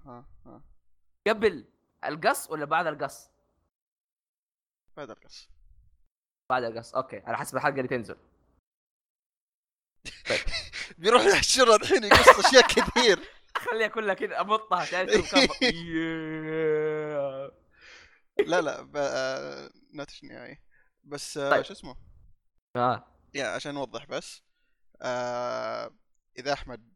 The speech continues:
Speaker 1: فاز في البيت حق سبايدي إنه مح-، مثلًا ما طلع ولا افنجرز في الفيلم، ياخذ نقطة.
Speaker 2: أيوة.
Speaker 1: إذا ما،
Speaker 2: إذ-
Speaker 1: إذا طلعوا، آخذ نقطة. تمام. آه، في ال-، في البيت الثاني مدة الحلقة،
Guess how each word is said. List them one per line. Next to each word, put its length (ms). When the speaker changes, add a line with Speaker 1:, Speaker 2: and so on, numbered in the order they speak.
Speaker 1:
فاز 240
في 80
البيت 240
حق 160
سبايدي 340
إنه 120
مح-، 260
مثلًا 200
ما 240
طلع 200
ولا 160
افنجرز 360
في 60
الفيلم، 260
ياخذ 200
نقطة. 120
Speaker 2:
أيوة. 360
Speaker 1:
إذا 140
ما، 240
Speaker 2:
إذ- 80
Speaker 1:
إذا 360
طلعوا، 320
آخذ 240
نقطة. 360
تمام. 260
آه، 400
في 200
ال-، 580
في 60
البيت 200
الثاني 340
مدة 260
الحلقة، 460